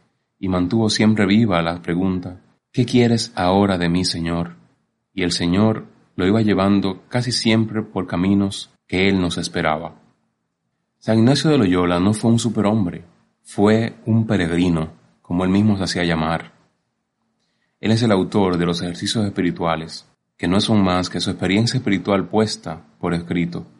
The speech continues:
para ayudar a otros a ordenar la vida.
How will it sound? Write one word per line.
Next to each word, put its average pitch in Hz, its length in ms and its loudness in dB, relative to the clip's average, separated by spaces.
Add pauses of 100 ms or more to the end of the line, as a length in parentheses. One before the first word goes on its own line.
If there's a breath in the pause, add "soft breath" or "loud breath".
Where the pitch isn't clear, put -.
(560)
para - 120 -2
ayudar 90 260 2
a 92 80 4
otros 101 560 -2
a 90 80 -6
ordenar 85 440 -2
la 85 100 -6
vida. 82 360 -4